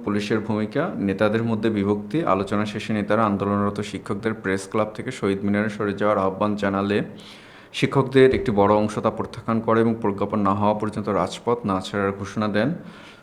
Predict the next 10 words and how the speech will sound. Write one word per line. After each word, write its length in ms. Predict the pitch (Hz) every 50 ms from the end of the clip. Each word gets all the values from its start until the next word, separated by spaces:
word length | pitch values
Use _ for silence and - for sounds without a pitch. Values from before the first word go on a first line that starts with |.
| - -
পুলিশের 320 | - 123 120 113 - 131 120
আলটিমেটাম, 520 | 113 107 120 113 113 113 117 151 180 160
বেলা 220 | 117 104 101 104 104
দেড়টার 340 | 104 107 - - - 110
দিকে 200 | 98 101 104 101
পুলিশ 300 | 110 - 107 101 107 117 - - - - - - - -
শিক্ষকদের 440 | 104 - - 107 95 95 110 107
রাস্তা 420 | 98 95 98 - - - - 107 104
ছাড়ার 360 | 104 - - 104 101 101 98
জন্য 180 | - 107 104